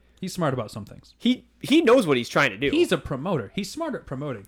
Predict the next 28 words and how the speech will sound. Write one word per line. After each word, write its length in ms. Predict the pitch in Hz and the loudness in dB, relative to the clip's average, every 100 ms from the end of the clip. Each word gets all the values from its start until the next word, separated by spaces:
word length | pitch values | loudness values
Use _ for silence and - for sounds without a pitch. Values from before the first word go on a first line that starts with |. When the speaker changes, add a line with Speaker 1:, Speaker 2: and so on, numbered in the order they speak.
| - | -18
Speaker 2:
That's, 100 | - 175 | -4 -2
Speaker 1:
You 40 | |
get 140 | 226 269 | 0 2
him 60 | |
Speaker 2:
I'll 80 | 233 | 4
give 80 | 185 | 4
Speaker 1:
talking 160 | 151 | 2
Speaker 2:
you 40 | 156 | 2
that. 80 | 135 | 0
Speaker 1:
about 100 | - | 0
anything 460 | 156 151 160 139 120 | -2 -2 -2 -4 -4
else, 280 | 123 190 - | -4 -6 -8
Speaker 2:
Yes. 400 | 170 143 - 143 - | -4 -4 -4 -12 -14
Speaker 1:
his 500 | 170 175 160 135 139 _ _ _ | 2 4 4 0 -10 _ _ _
lack 420 | 196 151 160 143 | -8 -4 -2 0
of 160 | 143 127 | -2 0
knowledge 340 | 127 120 107 | 0 -2 -6
comes 240 | - 117 - | -8 -8 -6
through. 140 | 123 | -4
Speaker 2:
He, 340 | 107 262 262 - | 2 2 0 -6
he 320 | - - 254 | -10 0 2
Speaker 1:
<laughs> 20 | 285 | 4
Speaker 2:
knows 280 | 208 214 | 2 2
what 80 | 180 | 0
he's 160 | 160 156 | -4 -2
doing 260 | 151 143 | 0 0
right 180 | 120 113 | -2 -6
now. 260 | 90 - | -10 -14